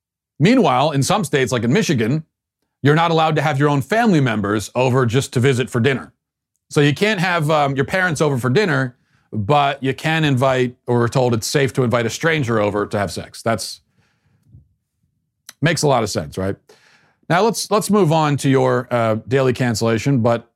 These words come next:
before we do, uh, a note about the Daily Wire. Quarantine, you know, might not be any fun, but you know what is fun? The Daily Wire deal I'm about to share with you.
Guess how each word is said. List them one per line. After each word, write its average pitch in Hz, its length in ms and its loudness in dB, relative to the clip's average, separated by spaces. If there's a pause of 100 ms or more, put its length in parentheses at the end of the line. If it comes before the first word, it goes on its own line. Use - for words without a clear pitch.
(120)
before 151 320 0
we 131 120 2
do, 147 360 2 (1500)
uh, 113 300 2
a 113 80 2
note 127 440 2 (100)
about 120 380 0
the 120 60 -4
Daily 120 240 2
Wire. 123 260 2
Quarantine, 156 600 0
you 160 80 2
know, 123 100 2
might 131 180 2
not 123 180 0
be 120 120 2
any 117 160 2
fun, 139 360 -2
but 120 100 0
you 110 80 2
know 127 100 2
what 123 120 2
is 127 140 -2
fun? 139 220 0
The 110 100 0
Daily 120 220 0
Wire 113 280 0
deal 104 400 0
I'm 101 140 -6
about 101 320 -4
to 101 100 -12
share 101 280 -4
with 95 200 -6
you. 90 300 -4